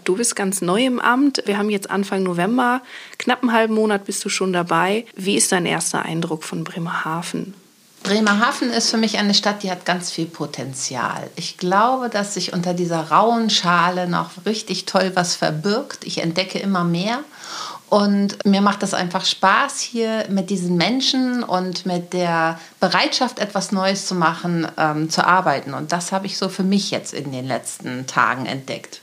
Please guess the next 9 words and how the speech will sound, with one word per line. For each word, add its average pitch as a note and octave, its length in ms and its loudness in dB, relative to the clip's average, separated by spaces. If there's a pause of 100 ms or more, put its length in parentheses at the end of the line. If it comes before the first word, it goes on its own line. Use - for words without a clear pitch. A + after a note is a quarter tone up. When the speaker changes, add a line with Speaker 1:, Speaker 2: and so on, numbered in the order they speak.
(160)
Speaker 1:
Du F3 80 -4
bist G#3+ 260 0
also G3 360 2 (100)
City-Managerin. E3+ 1080 -2
Das F3+ 320 -10
klingt B3 480 2
jetzt A#3+ 240 0
ja G3+ 360 2 (120)
sehr F#3 520 2